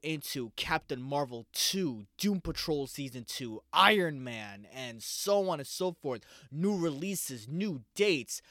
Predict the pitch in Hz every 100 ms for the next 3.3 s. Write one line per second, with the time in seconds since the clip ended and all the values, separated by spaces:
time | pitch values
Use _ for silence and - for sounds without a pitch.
0 | _ - 170 135 - 226 - - 170 139
1 | 139 120 143 131 123 123 120 - 202 226
2 | 196 139 131 123 - 175 139 107 104 120
3 | 113 156 190